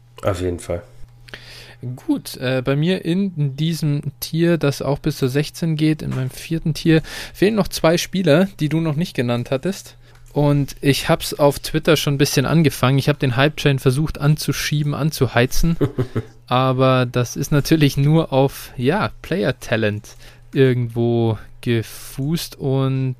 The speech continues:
Speaker 2: du hast das schon zu Recht angemerkt. You don't hate the player, you hate the situation. Äh, so
Speaker 1: <laughs>
Speaker 2: ungefähr.
Speaker 1: Ja.
Speaker 2: Äh, beziehungsweise die Opportunity, die fehlende. Und es geht natürlich hier um Brandon Ayuk,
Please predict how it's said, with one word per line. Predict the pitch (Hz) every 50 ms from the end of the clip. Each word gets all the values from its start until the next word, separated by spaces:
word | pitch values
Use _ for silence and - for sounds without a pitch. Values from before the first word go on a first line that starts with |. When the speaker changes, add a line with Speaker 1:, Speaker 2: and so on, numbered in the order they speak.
| -
Speaker 2:
du | - 135 131 127 127 127
hast | 143 147 - -
das | 143 127 -
schon | - 143 135 135 135 -
zu | - 139 131
Recht | - 135 127 - - -
angemerkt. | 135 156 151 127 110 113 117 123 131 139 - - - - -
You | 123
don't | 120 127 - 139 151 160 160 -
hate | - 143 143 - -
the | 139
player, | - - - - 131 135 151 147 135
you | 131 123 120
hate | 127 127 139 - -
the | - 123
situation. | - - - 139 - - - 117 127 156 151 - - 117 113 110 117 - - - - - - - - - -
Äh, | 123 - - - -
so | - - 120
Speaker 1:
<laughs> | 120
Speaker 2:
ungefähr. | 120 117 117 - - 131 120 135 147 - - - - - - - - - - - - 104 98
Speaker 1:
Ja. | 95 92 - 127 120
Speaker 2:
Äh, | 123
beziehungsweise | 120 123 - - 139 135 131 120 135 127 123 113 131 123
die | 120 - 123 120 123 120 117 117 - - - - -
Opportunity, | - 139 123 - 123 - - - 143 165 175 131 - - - 113
die | 113 110
fehlende. | - - - 117 113 120 123 127 131 139 143 143 139
Und | 135 135 135 139 131
es | 127 -
geht | - 147 143 -
natürlich | 139 131 - - 131 127 127 -
hier | - 127 120
um | 120 113 117
Brandon | 120 120 143 170 170 165 156
Ayuk, | - 135 127 120 127 135 139 - - -